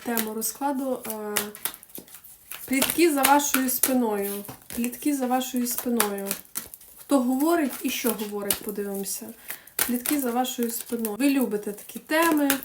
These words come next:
Хто говорить і що говорить. Так, хто говорить за вашою спиною? Дивіться, іде карта Покровитель.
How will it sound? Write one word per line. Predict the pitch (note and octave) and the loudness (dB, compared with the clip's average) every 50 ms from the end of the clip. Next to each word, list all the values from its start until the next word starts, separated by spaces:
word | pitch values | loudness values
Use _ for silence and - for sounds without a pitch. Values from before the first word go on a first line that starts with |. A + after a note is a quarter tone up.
| - - - - - - - - - - - - | -10 -14 -14 -14 -14 -14 -10 -10 -12 -12 -12 -18
Хто | - - - - D4 C#4+ C#4 | -18 -14 -2 4 6 6 6
говорить | A#3 B3 B3+ B3 B3+ C4 C#4 C#4+ D4 D#4 E4+ E4 - - - - - - - - - - - - - - - - - - - - - - - - - - - - - - - - - - - - - - - - - - - - - - | 6 4 2 0 2 2 4 4 4 2 0 -2 -4 -10 -10 -12 -14 -14 -12 -20 -18 -18 -20 -20 -14 -14 -16 -14 -14 -20 -20 -16 -18 -16 -16 -14 -16 -14 -14 -14 -14 -14 -16 -16 -16 -6 -6 -6 -6 -6 -16 -8 -8 -8 -8 -8 -8 -2
і | - D4+ | -2 0
що | - - - A#3 G#3 | 0 2 0 0 0
говорить. | A3 G#3+ G#3 G#3 G3+ G3+ G3+ G3+ G3+ G3+ G3 - - - - - - - - - - - - - - - - - - - - - - - - - - - - - - - - - - - - - - - - - - - - | 2 0 0 0 0 -2 -2 -4 -4 -6 -6 -8 -10 -10 -10 -18 -14 -14 -14 -14 -12 -16 -16 -14 -14 -14 -12 -12 -12 -12 -12 -12 -14 -12 -12 -12 -12 -10 -12 -16 -14 -14 -16 -16 -16 -16 -16 -14 -14 -14 -14 -14 -16 -16 -4
Так, | - B3+ A3+ G#3+ - - - | 0 0 0 0 -2 -8 -6
хто | - D4 D#4+ D#4 C#4+ - - A3+ | -2 0 0 0 0 0 0 0
говорить | A3+ A3+ A3+ A#3+ B3+ C#4 C#4 C4+ C4 B3+ - - - - - | 2 2 2 2 0 0 0 0 -2 -4 -6 -8 -16 -12 -10
за | A3+ G#3+ A3 A3+ | -8 -6 -4 -2
вашою | A#3 A#3+ A#3+ B3 - A#3 A3+ A3+ | -2 -2 -4 -2 -2 -4 -2 -2
спиною? | - - - - A#3+ A#3 A3+ G#3 G3+ G3 F#3+ G3 G3 G#3 G#3+ - _ _ _ _ _ _ _ _ _ _ _ _ _ - _ _ _ _ _ _ _ _ _ _ _ _ _ _ _ _ - - - - - - - - - | -4 -6 -4 -2 0 0 0 0 -2 -4 -4 -6 -8 -10 -12 -16 _ _ _ _ _ _ _ _ _ _ _ _ _ -20 _ _ _ _ _ _ _ _ _ _ _ _ _ _ _ _ -20 -20 -20 -18 -16 -16 -16 -12 -6
Дивіться, | A3 G3 B3 B3 C#4+ C#4+ - - A#3+ | 0 2 6 6 6 6 6 4 2
іде | A#3 - A3+ A3 G#3 B3 B3+ D4 D#4+ D#4+ D#4 - | 2 2 0 0 2 4 4 4 4 2 2 4
карта | A#3+ A#3 B3 C#4+ - - C#4 B3 | 4 6 6 4 2 0 0 0
Покровитель. | - A#3+ A#3+ A#3+ - C#4 C4 C4 A#3+ B3 A#3+ A3 G3 - - G#3+ G#3 G3 G3 | 2 2 0 0 2 0 2 2 4 4 4 4 2 -2 0 0 0 0 0